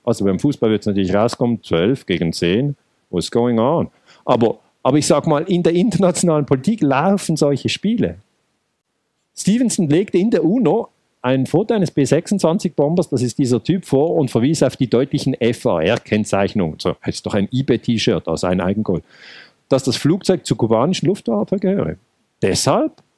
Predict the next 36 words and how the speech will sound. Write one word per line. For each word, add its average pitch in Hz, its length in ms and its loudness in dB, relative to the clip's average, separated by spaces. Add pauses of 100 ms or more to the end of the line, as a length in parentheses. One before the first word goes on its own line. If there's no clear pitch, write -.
(120)
sei 87 400 0
es 85 180 -4
eindeutig 120 560 -2
eine 202 160 0
innerkubanische 214 720 -2
Affäre. 196 400 -4 (1400)
Das - 140 -8
heißt, 117 260 2
die 123 80 0
uno 139 220 2
ist 120 140 -2
völlig 156 360 0
blockiert, 156 600 0
die - 40 2
Amerikaner 120 560 2
sagen, 113 220 2
wir 107 80 2
haben 98 100 0
nichts 156 260 -2
damit 135 280 0
zu 120 100 -2
tun, 123 300 0 (240)
später 113 340 0
kommt's 110 300 -2
dann 104 120 2
heraus, 87 360 2
dass 87 140 -2
es 85 100 -4
alles 78 240 -2
gelogen - 360 -12
ist. - 120 -20 (280)
Das 131 180 2
lesen 127 260 2
Sie 113 80 2
im 107 80 0
Buch. 82 280 -6